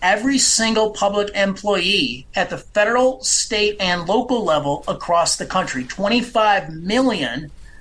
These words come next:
uh, public employees we have in our salary database. So if you're listening to the podcast, you can come to open the books dot com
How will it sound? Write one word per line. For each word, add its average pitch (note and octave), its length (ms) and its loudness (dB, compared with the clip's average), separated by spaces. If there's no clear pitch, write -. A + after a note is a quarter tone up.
uh, D3 300 0
public G3+ 320 2
employees F#3 760 0
we F3+ 100 2
have F3 300 2
in E3 60 -2
our D#3 120 0
salary D#3 460 0
database. D#3 560 0
So F#3+ 260 4
if F#3 80 -4
you're A3 120 2
listening A#3 380 2
to G3 100 -2
the F#3 80 -2
podcast, A3+ 580 2
you G3 80 -10
can F3+ 100 -10
come G3+ 180 0
to - 80 0
open G#3 200 0
the F3+ 80 -2
books B3+ 220 0
dot A#3+ 240 2
com A3+ 420 2